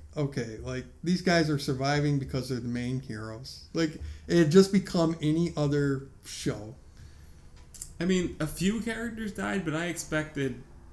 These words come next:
Speaker 2: at least one more prominent character, like a main
Speaker 1: Yeah,
Speaker 2: character to
Speaker 1: I,
Speaker 2: go
Speaker 1: I
Speaker 2: out.
Speaker 1: agree.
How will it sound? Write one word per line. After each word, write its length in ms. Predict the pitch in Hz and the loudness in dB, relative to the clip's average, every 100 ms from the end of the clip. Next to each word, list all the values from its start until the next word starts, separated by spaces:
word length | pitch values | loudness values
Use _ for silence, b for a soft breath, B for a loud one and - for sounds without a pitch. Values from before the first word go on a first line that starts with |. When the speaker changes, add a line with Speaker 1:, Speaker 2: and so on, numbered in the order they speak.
| - 147 | -16 -12
Speaker 2:
at 260 | - 165 | -8 -4
least 420 | 190 196 - - - - - - - - - - - - - 151 - - | -2 0 -2 -6 -12 -20 -20 -20 -20 -20 -20 -20 -20 -20 -16 -14 -14 -6
one 340 | 170 190 190 160 | 0 4 6 4
more 220 | 147 135 | 2 -2
prominent 800 | - - 143 139 123 107 98 - | -6 -6 -2 0 0 -2 -6 -10
character, 400 | - 98 95 - | -12 -12 -12 -2
like 160 | 139 147 | 0 4
a 60 | |
main 340 | 135 143 151 156 | 6 8 8 8
Speaker 1:
Yeah, 140 | 139 | 8
Speaker 2:
character 380 | 139 127 123 117 | 6 6 4 0
to 40 | 147 | 2
Speaker 1:
I, 80 | |
Speaker 2:
go 60 | 143 | 2
Speaker 1:
I 120 | 147 151 | 2 2
Speaker 2:
out. 40 | 147 | 2
Speaker 1:
agree. 300 | 139 139 | 2 0